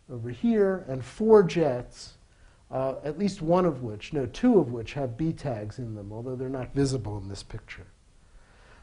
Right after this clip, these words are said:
Um, here's a very beautiful picture from Atlas with an electron over here,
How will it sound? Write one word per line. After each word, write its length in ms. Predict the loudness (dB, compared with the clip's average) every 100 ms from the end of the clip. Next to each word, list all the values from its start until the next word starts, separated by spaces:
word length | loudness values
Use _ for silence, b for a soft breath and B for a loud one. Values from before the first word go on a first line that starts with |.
| b
Um, 180 | -4 4
here's 280 | 6 6 8
a 40 |
very 200 | 6 6
beautiful 400 | 4 0 -2 -8
picture 420 | -10 -10 -8 -8
from 360 | -6 -8 -8 -6
Atlas 680 | -2 -2 -2 -8 -12 -14 -16 -20 b b b b b
with 320 | 0 0 -2 -12 -8
an 160 | -4
electron 600 | 4 6 6 4 2 2
over 220 | 2 -2 -4
here, 580 | -2 -2 -2 -4 -10